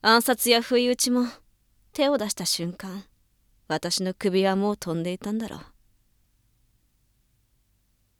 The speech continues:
あれは別次元の身体能力。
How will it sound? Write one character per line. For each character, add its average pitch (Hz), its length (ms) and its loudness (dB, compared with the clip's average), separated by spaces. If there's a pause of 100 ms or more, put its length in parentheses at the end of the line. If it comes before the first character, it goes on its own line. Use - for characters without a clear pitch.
(920)
あ 185 100 -4
れ 185 140 0
は 196 100 2
別 196 260 0
次 214 140 4
元 190 200 2
の 170 80 -8
身 175 280 4
体 175 180 -6
能 180 160 -6
力。 160 300 -12